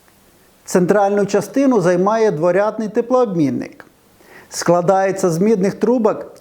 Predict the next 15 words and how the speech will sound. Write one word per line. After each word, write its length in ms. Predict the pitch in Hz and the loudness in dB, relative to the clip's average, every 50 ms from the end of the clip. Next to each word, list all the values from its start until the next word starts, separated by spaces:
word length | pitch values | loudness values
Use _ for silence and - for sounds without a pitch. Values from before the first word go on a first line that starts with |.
| - - | -4 -2
особливої 580 | - - - 202 175 185 202 196 185 190 185 | -2 0 0 0 2 2 2 2 2 2 0
конструкції, 840 | 185 196 185 175 - - - 175 156 135 - - - 151 135 - - - - - - - - - - | 0 -2 -4 -4 -4 -4 -2 -2 -2 -4 -8 -10 -10 -8 -8 -8 -8 -12 -16 -20 -20 -20 -18 -6 -2
внутрішня 560 | - 170 196 233 233 - 226 - - 214 202 | 0 2 2 2 2 2 0 0 2 0 2
поверхня 560 | 208 208 196 208 254 262 262 262 247 226 202 | 2 2 4 4 2 2 2 0 -2 0 2
яких 420 | 185 180 170 - - 160 147 - | 2 2 0 0 -2 -4 -4 -4
містить 460 | 160 175 196 233 233 233 - 214 185 214 | -2 -2 0 0 0 0 -2 -2 -2 0
насічки 720 | 240 262 262 - - 202 143 131 - - - - - - - - - - - - - | 0 -2 -2 -2 -4 -2 -2 -4 -4 -8 -6 -6 -6 -6 -6 -12 -18 -20 -14 -4 0
трапецієподібної 1160 | 180 190 196 196 233 220 - - 220 208 214 208 208 220 190 226 262 240 240 262 269 269 262 | 2 2 2 2 0 -2 2 2 2 4 4 2 2 2 2 4 2 4 4 2 4 2 0
форми, 500 | 262 - - 185 147 - - - - - - - - - - - - - - - - - - - - | -2 -2 -2 -2 -2 -2 -2 -6 -8 -10 -12 -16 -20 -20 -20 -20 -20 -20 -20 -20 -20 -20 -20 -18 -12
що 260 | - - - 240 220 | -6 2 2 4 4
забезпечує 880 | 185 233 202 233 - - - 240 226 208 214 - - 202 185 180 180 165 | 4 4 2 2 -2 2 2 2 2 2 2 0 2 2 4 4 2 2
збільшену 540 | 160 160 202 190 180 185 - 196 196 196 | 2 4 4 2 2 2 0 2 2 2
площу 520 | 185 196 202 220 247 269 262 - - 220 208 | 0 0 0 2 2 2 0 0 0 -2 0
поверхні 480 | 208 185 175 175 190 196 185 - 208 | 2 2 2 4 2 0 0 -2 -4
теплообміну. 840 | 180 196 226 214 - 254 254 233 180 147 143 - 131 - 71 - | -2 0 0 0 2 2 0 2 2 0 -2 -2 -6 -8 -8 -10